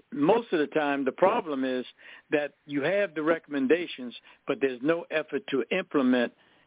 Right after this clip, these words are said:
any of those recommendations to fix the systemic problem at U S D A. Um,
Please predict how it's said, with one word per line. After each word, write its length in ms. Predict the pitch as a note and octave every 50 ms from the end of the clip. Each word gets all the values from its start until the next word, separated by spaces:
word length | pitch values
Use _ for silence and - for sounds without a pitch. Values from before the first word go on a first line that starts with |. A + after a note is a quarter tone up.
| _ _
any 260 | - G3 G3+ F#3 E3+
of 100 | D#3+ D3
those 260 | C3 C#3+ C#3+ C#3 C3 B2
recommendations 840 | C3+ D3 D3 C#3+ D3 C3 C3+ C3 B2 D3 D3 C#3 C3+ - - B2 A#2 -
to 120 | - C3 A2+ - -
fix 200 | F3+ F3 E3+ - - - - _ _ _ - _ _ _
the 80 | - A#2 -
systemic 560 | - B2+ A2+ - - - F#3 E3+ D#3+ D3+ C3+ -
problem 480 | _ D#3 C#3 C3+ C3 B2 B2+ B2 B2
at 160 | B2+ B2 A#2+
U 160 | B2 B2+ B2 A#2+
S 80 | A2 - _
D 160 | - B2 A#2
A. 560 | G#2 F2+ - - - - - - - _ -
Um, 460 | D#3+ C#3+ D3 C#3+ C#3+ C#3+ C#3 C#3+ -